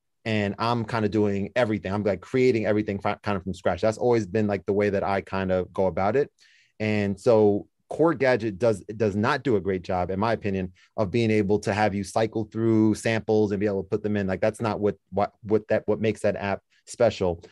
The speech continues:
Um, so for me, that wasn't an issue 'cause I'm, I'm good with that. And then the second thing is this whole horizontal versus vertical workflow, you know, your traditional daw going this way versus, um, Core Gadgets going this way.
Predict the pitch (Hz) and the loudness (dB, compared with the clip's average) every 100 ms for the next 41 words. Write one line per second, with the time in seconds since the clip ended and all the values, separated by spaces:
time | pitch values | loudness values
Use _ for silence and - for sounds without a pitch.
0 | _ - 98 92 90 113 113 117 139 107 | _ -2 0 0 0 0 2 2 4 2
1 | 101 101 98 95 104 - 82 92 90 98 | 2 2 0 -2 -2 -4 -8 -4 -2 -2
2 | 101 98 92 107 90 87 85 - _ _ | -2 -2 2 2 0 -4 -6 -8 _ _
3 | 127 127 104 - 190 175 - 117 107 117 | 0 2 0 2 0 0 0 0 0 -2
4 | 95 123 - 156 131 - 123 123 113 113 | -4 -6 -2 0 0 2 4 4 2 -2
5 | 107 104 92 98 95 85 85 87 85 78 | -2 -4 -2 -4 -4 -8 -4 -4 -4 -8
6 | 80 - _ _ - 104 95 - 82 58 | -10 -12 _ _ -4 -2 -2 -4 -6 -6
7 | - _ - 117 98 87 95 95 - 98 | -10 _ -6 -2 0 -2 -2 -4 -2 -2
8 | 107 107 104 101 101 98 - 107 104 101 | -2 0 0 2 2 0 -4 -4 2 2
9 | 92 95 95 95 107 104 101 101 98 95 | 2 -2 -2 -2 -2 0 2 2 0 -4
10 | - 95 87 82 92 90 90 85 - 107 | -4 -6 -6 -4 -2 -2 -4 -8 -2 -2
11 | 92 98 95 95 - 90 104 113 107 107 | 0 0 0 -4 -6 -4 -2 -2 0 2
12 | 101 | 0